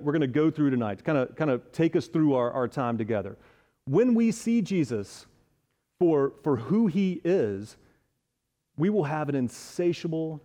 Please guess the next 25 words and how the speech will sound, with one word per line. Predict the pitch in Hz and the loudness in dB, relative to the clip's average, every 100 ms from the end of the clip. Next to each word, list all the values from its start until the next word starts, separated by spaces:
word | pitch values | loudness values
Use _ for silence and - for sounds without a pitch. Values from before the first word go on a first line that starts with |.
| - | -6
desire | 127 123 113 101 90 - _ _ _ _ _ | -4 -2 -2 -4 -8 -14 _ _ _ _ _
to | 143 | -6
become | - 185 214 117 120 127 | -6 -6 -6 -6 -8 -10
more | 127 123 131 | -8 -4 -4
like | 131 139 - | -4 -6 -8
him. | 226 175 127 _ _ _ _ _ _ _ _ _ _ - | -10 -10 -20 _ _ _ _ _ _ _ _ _ _ -4
When | 151 226 | 0 2
we | 240 | 2
see | 233 233 214 | 2 0 -2
Jesus | 156 170 127 110 | 0 -2 -2 -6
for | - 135 | -4 -2
who | 143 220 | 0 2
he | 214 135 | 2 0
is, | 101 90 - - _ _ _ _ - | -2 -8 -16 -20 _ _ _ _ -6
we | 185 | 0
will | 226 | 0
have | 160 160 | 0 0
an | |
insatiable | 147 123 - - 196 - 196 180 | 0 -2 -6 -2 -2 -2 -2 -2
desire | 147 127 101 127 117 98 - _ _ _ _ _ _ - | -2 -4 -4 -4 -4 -8 -16 _ _ _ _ _ _ -6
to | |
become | 143 131 147 131 | -4 -2 -2 0
more | 131 147 139 | 0 0 0
like | 127 117 - | 0 -4 -6
him. | - 101 | -8 -8